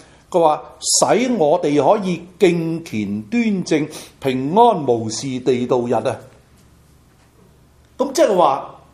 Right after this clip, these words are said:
呢班君王同埋一切在位的，當佢哋喺度嘅時候呢，我哋就唔得敬虔啦，我哋就唔得端正啦，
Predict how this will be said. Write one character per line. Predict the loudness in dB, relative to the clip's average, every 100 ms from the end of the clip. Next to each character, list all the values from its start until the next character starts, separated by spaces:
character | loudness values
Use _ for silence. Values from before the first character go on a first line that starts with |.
| _
呢 | -4 2
班 | 2 2 0
君 | 2 4
王 | 2 0 -4 -12 -6
同 | 0
埋 | 0
一 |
切 | 2
在 | 2 2 4 2
位 | 2 2 0 2
的， | -2 -2 -10 -20 _ _ _
當 | 2 4
佢 | 4
哋 |
喺 | 2 2
度 | 2
嘅 | 0 0
時 |
候 | 0
呢， | 0 -4 -14 -20 -4
我 | 0 2
哋 |
就 | 2 2
唔 | 2 -2
得 | 0 -2 0
敬 | -2 -2
虔 | -6 -6
啦， | -4 -4 -6 -4
我 | 0
哋 |
就 | 2
唔 | 2 0
得 | -2
端 | 0 -2 0
正 | 0 0
啦， | 0